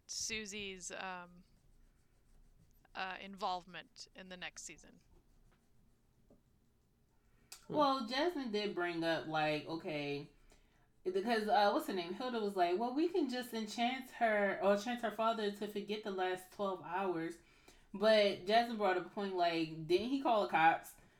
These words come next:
Speaker 3: Didn't, uh, and I was like, Wasn't it more than twelve hours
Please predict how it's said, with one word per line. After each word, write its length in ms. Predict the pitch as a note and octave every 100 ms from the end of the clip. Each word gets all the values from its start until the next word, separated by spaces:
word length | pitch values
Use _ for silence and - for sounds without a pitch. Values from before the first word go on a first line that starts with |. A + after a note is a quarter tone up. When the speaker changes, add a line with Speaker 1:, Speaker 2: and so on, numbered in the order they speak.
| _ _ E3+
Speaker 3:
Didn't, 440 | D#3+ G3 G3+ G#3+ G#3
uh, 500 | - F#3 F#3 F3+ F4 F4 -
and 180 | G#3+ D4
I 40 |
was 160 | C#5+ C#4+
like, 180 | A#3
Wasn't 240 | G3+ A#3+ F4+
it 60 |
more 340 | B3+ F#3 F3 G#3+
than 160 | B3
twelve 260 | C4 C4+ C4+
hours 380 | C#4 C#4+ C#4+